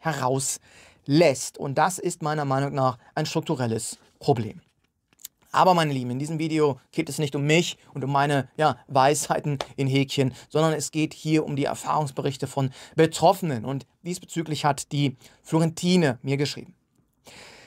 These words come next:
„Also, wir haben einen Sohn, der wahrscheinlich Asperger-Syndrom hat. Er wird im März vier Jahre jung. Seit er drei ist, haben wir ihn im Kindergarten angemeldet. Als wir dort erwähnt haben“, ja, hier geht's schon wieder los,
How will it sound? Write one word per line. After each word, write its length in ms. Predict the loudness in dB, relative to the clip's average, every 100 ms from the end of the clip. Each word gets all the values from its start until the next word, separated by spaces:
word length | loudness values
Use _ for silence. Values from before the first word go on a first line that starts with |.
| _ _
„Also, 640 | 4 6 4 4 4 2 -4 -4
wir 120 | 2
haben 200 | 2 2
einen 240 | -2 -2
Sohn, 240 | 0 2 4
der 120 | 4
wahrscheinlich 540 | 2 0 -2 -2 -4
Asperger-Syndrom 800 | -6 -4 -2 0 2 4 4 4 0
hat. 220 | -10 -14 -8
Er 100 | -2
wird 320 | 0 0 -4 -12 _
im 200 | -4 0
März 380 | 4 4 2 0
vier 360 | -6 0 2 2
Jahre 380 | 2 4 4
jung. 360 | 6 6 4 0 -10 -20
Seit 280 | -2 0 2
er 100 | -2
drei 400 | -4 -2 4 4
ist, 380 | 4 2 -2 -2 _
haben 380 | -8 0 0 2
wir 80 | 0
ihn 180 | -2
im 140 | -4 -6
Kindergarten 520 | -4 -2 -2 -2 -2
angemeldet. 540 | 0 2 4 2 -2 _ _ _ _ _
Als 200 | -4 -2
wir 80 | 0
dort 240 | 2 2 2
erwähnt 360 | 4 4 4
haben“, 220 | 0 -2 -6
ja, 160 | -8 -6
hier 140 | -4
geht's 200 | -4 -4
schon 180 | -4 -2
wieder 160 | -2
los, 440 | 0 2 2 2